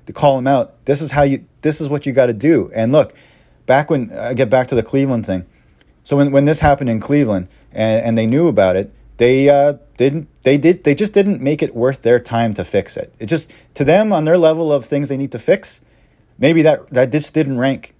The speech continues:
It didn't rank. Uh, that's, this is my opinion. I don't know. Like, I'm just,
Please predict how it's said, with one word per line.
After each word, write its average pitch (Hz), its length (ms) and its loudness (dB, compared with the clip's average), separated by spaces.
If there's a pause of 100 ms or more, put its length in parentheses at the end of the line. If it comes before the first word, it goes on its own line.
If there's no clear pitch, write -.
It 123 100 -10
didn't 151 200 0
rank. 147 360 -4
Uh, 123 100 -2
that's, 202 220 2
this 208 240 0
is 202 40 2
my 180 140 4
opinion. 120 420 -4
I 214 140 2
don't 135 180 0
know. 95 240 -6 (260)
Like, - 320 -2
I'm 175 200 0
just, 175 140 -8